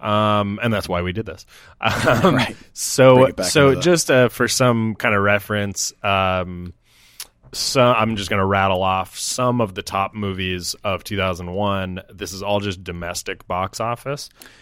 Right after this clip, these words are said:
Speaker 2: Harry
Speaker 1: But,
Speaker 2: Potter, the
Speaker 1: um,
Speaker 2: original,
Speaker 1: yeah,
Speaker 2: is the top
Speaker 1: Sorcerer's
Speaker 2: box
Speaker 1: Stone,
Speaker 2: office.
Speaker 1: number one.
Speaker 2: Fellowship of the Ring, I think, is two.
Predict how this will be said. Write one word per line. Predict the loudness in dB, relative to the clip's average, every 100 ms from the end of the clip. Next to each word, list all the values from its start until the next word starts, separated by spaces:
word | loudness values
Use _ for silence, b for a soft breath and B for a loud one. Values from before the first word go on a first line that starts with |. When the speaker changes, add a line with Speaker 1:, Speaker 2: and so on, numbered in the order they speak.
| B -2
Speaker 2:
Harry | 2
Speaker 1:
But, | 2 4
Speaker 2:
Potter, | 4 4 2 0 -4 _ _
the | -2
Speaker 1:
um, | 0
Speaker 2:
original, | 0 0 -2 0
Speaker 1:
yeah, | 2 2
Speaker 2:
is | 0 -2 0
the |
top | 2
Speaker 1:
Sorcerer's | 4 4 4 2
Speaker 2:
box | 2
Speaker 1:
Stone, | 0
Speaker 2:
office. | 2 0 0 -4 -6 -10
Speaker 1:
number | -8 -2 0
one. | 0 0 -4
Speaker 2:
Fellowship | -4 0 2 2 0
of | 0
the | 2
Ring, | 2 0
I | -4
think, | -6 -6
is | -8
two. | -4 -4 -4 -10